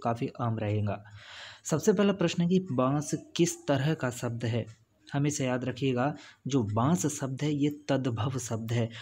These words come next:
तो तद्भव, तत्सम, ओके, संकर, देशज, इन शब्दों से एक प्रश्न सौ प्रतिशत आपकी परीक्षा में आता ही आता है। तो इस टॉपिक को अगर आपसे प्रश्न गलत होते हैं इस टॉपिक से, तो आप इस टॉपिक को अच्छे से स्टडी कर लीजिएगा।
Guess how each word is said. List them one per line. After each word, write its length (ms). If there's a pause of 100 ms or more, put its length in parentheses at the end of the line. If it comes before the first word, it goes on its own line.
(140)
तो 60
तद्भव, 600
तत्सम, 640 (400)
ओके, 280 (260)
संकर, 580
देशज, 480 (120)
इन 140
शब्दों 360
से 220
एक 220
प्रश्न 240
सौ 260
प्रतिशत 460
आपकी 260
परीक्षा 480
में 180 (300)
आता 280
ही 200
आता 240
है। 180 (260)
तो 260
इस 140
टॉपिक 280
को 120
अगर 220
आपसे 240
प्रश्न 280
गलत 300
होते 180
हैं 80
इस 100
टॉपिक 260
से, 120
तो 140
आप 180
इस 160
टॉपिक 320
को 160 (240)
अच्छे 280
से 140
स्टडी 280
कर 160
लीजिएगा। 420